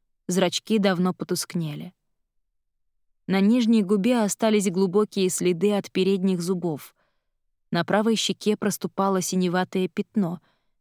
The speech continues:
вероятно, гематома вследствие удара. На шее угадывались следы удушения. На женщине было короткое платье, и на обнажённых руках также проступали синяки.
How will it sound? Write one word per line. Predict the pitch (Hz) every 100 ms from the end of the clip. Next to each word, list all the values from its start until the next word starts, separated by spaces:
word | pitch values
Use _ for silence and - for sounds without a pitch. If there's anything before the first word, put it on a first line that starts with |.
| -
вероятно, | 175 180 185 220 - 214 208 233
гематома | 190 175 190 185 - 220 208
вследствие | - 202 190 - 190 190
удара. | 190 185 156 147 170 _ _ _ _ _ _ _ _ _ _ -
На | 175
шее | - 190 247 247
угадывались | 202 175 196 196 190 185 -
следы | 170 156 160
удушения. | 175 196 - 180 156 170 190 180 _ _ _ _ _ _ _ _
На | - 190 208
женщине | 285 226 233 233
было | 208 233 214
короткое | 214 220 214 - 185
платье, | - 196 220 - 175 - _ _ _ _ -
и |
на | 196 190
обнажённых | 180 190 175 214 214 196 -
руках | 180 - 214 196 - _ _
также | 240 226 175 190
проступали | 208 - 202 196 185
синяки. | 175 196 202 202 - 165